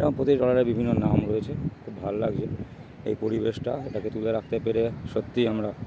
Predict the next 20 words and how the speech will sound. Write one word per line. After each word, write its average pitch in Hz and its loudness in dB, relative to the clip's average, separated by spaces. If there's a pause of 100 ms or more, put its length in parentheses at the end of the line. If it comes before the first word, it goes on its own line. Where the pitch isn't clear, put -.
(440)
গর্বিত 113 4 (240)
এবং 107 -2
আপনাদের 107 0
সামনে 110 0
তুলে 110 4
ধরে, 107 2 (2750)
তুলে 113 4
ধরতে 117 4
পেরে 107 4 (240)
আরও 110 4
বেশি 110 2
ভালো 101 2
লাগছে। 90 -2 (1700)
এখান 113 0
থেকে 110 2
আমরা 110 2
বেরিয়ে 104 2
যাব। 120 6 (1900)
এগুলো 117 2
ঠিক 120 0